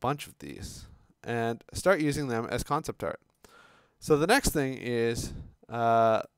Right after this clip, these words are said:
Twitter Media Downloader, which does something similar. Uh, this is, uh, kind of a wacky plugin, but it allows you to take a Twitter account, and if you click on media, a lot of times this is a great way to, um, keep,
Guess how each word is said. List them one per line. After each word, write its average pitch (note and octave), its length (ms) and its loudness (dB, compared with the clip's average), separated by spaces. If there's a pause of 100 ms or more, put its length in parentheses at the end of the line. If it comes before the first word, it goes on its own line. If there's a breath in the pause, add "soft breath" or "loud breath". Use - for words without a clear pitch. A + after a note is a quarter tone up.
(160)
Twitter C#4+ 260 2
Media G#2 300 0
Downloader, F#2 560 0
which C3 200 -4
does D#3+ 180 2
something C#3+ 280 -4
similar. A#2 640 -4
Uh, F#2+ 400 -4 (140)
this A#2+ 180 -8
is, A#2 140 -6 (240)
uh, G2+ 300 -6
kind B2 200 -6
of G#2+ 80 -8
a G#2 300 2 (520 soft breath)
wacky A#2+ 320 -2
plugin, B2 580 -4 (240)
but A#2 280 4
it C#3 120 2
allows D#3+ 360 10
you E3 100 -2
to D3 460 0 (240)
take C#3+ 180 -2
a C#3 60 -4
Twitter C3 420 0 (120)
account, A#2 440 -6
and A2 320 -4
if A2+ 140 -10
you A#2+ 60 -10
click - 240 -10
on G2+ 180 -8
media, G2 360 -6 (340 soft breath)
a C#3 40 2
lot D3 60 6
of D#3 60 0
times C3+ 260 0
this D3+ 140 -6
is G#3+ 100 -4
a F#3 40 -4
great C#3+ 400 2
way A2+ 220 2
to, A2+ 400 -8 (140)
um, G2+ 420 -4 (640)
keep, - 340 -8